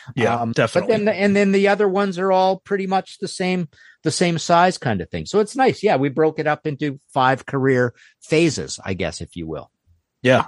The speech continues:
Speaker 1: And I think one of the other, and again, just big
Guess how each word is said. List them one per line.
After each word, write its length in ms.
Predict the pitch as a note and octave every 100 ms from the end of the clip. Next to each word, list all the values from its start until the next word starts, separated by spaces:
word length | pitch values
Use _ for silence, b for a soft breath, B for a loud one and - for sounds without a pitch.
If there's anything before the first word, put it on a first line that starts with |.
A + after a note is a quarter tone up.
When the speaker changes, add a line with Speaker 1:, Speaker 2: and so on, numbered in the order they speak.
| -
Speaker 1:
And 120 | D3+
I 80 | D#3
think 220 | D3 F#3+
one 140 | D3+ E3+
of 80 |
the 140 | C#3+ C#3
other, 260 | D3+ C3
and 180 | B2 C3+
again, 380 | B2 B2+ G2+ F2+ _ _ _ _ _ _ _ _ _
just 240 | - B2 - - - _ C3 A2
big 300 | F3 G3